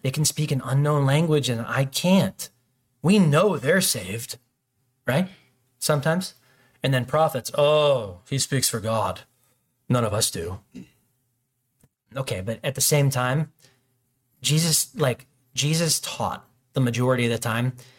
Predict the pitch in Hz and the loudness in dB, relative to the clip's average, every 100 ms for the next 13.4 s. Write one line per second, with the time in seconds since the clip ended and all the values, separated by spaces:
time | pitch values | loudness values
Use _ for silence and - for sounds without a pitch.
0 | _ - 147 131 131 147 107 - 143 131 | _ -4 0 0 0 0 0 0 0 0
1 | 127 - - - - _ - 160 139 139 | 0 -2 -8 -18 -20 _ -2 2 2 2
2 | 120 104 98 - _ - - - 143 170 | -6 -8 -10 -12 _ -20 -20 -6 -2 0
3 | - - - 175 - 156 135 127 120 - | -2 -4 -2 0 0 0 -2 -4 -6 -6
4 | 139 139 123 95 87 _ _ _ _ _ | -4 -2 -2 -6 -10 _ _ _ _ _
5 | _ 151 - - 160 - 139 147 147 123 | _ 0 0 2 2 2 -2 0 0 0
6 | 127 151 143 151 117 104 123 120 - 92 | 0 2 2 2 0 -2 -4 -2 -2 -2
7 | 117 - - - _ _ _ _ 151 180 | -4 -6 -12 -16 _ _ _ _ 0 2
8 | 175 165 135 90 98 107 147 156 - _ | 2 2 0 -4 -8 -4 -4 -4 -10 _
9 | _ _ _ - 151 156 156 143 - 131 | _ _ _ 0 2 2 0 0 0 0
10 | - - 143 139 135 143 135 127 - - | 0 2 2 4 4 2 2 0 -2 2
11 | 143 143 135 127 127 139 123 123 123 113 | 4 4 4 2 0 -2 -2 -2 -2 -2
12 | 113 131 123 135 117 113 117 113 110 104 | 0 0 0 -2 -4 -4 -2 -2 -2 -2
13 | - 95 120 127 | -4 -2 -4 -6